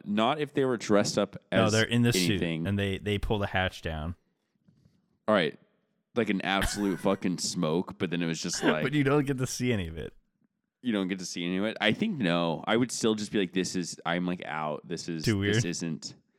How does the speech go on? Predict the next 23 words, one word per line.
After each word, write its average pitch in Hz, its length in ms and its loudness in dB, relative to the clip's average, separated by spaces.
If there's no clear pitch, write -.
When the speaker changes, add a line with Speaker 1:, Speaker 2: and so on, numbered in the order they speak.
Speaker 1:
no, 87 280 0
this 92 180 -6
isn't 80 240 -4
me. 73 320 -8
This 78 240 -10
is 78 140 -10
not 80 300 -6
what 82 120 -8
I 78 100 -8
can 78 160 -8
do." 78 440 -6
Speaker 2:
Th-, 113 120 -2
this - 360 -4
girl 101 360 0
in 98 60 -2
my 90 120 0
college 90 360 -6
class, 78 400 -6
um, 82 420 -2
I 98 140 0
heavily 104 460 0
considered 82 500 -6
trying. 50 460 -8